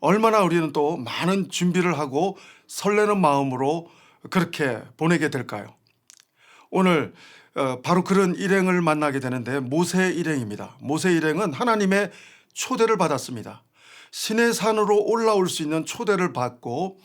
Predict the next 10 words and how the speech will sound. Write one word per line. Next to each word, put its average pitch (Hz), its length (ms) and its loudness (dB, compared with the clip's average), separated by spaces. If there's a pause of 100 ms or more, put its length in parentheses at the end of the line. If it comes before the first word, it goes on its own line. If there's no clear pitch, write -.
(300)
모세 196 420 2
일행은 156 580 -2 (420)
두렵고 208 480 0
떨리는 240 460 2
마음으로, 117 540 -4 (500)
설레는 233 580 0
마음으로 135 640 -2 (300)
하나님을 220 500 0
만나기 170 480 2
위해서 139 440 -2